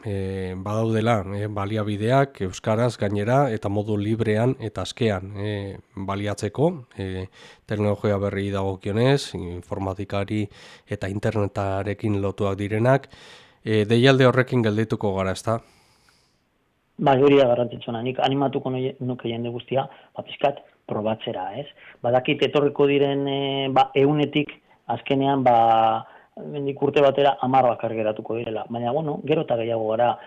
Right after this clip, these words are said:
Speaker 2: A, sare sozial batzuk nahiko mugimendu daude. Batzuk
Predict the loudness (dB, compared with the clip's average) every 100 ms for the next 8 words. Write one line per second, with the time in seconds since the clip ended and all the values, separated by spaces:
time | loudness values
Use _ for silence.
0 | -12 -6 -4 -4 -4 -4 -6 -10 -6 0
1 | 2 0 -2 0 0 -2 -6 -4 -4 0
2 | 2 4 2 0 -2 -2 -2 -2 -6 -6
3 | -6 -6 -6 -2 -2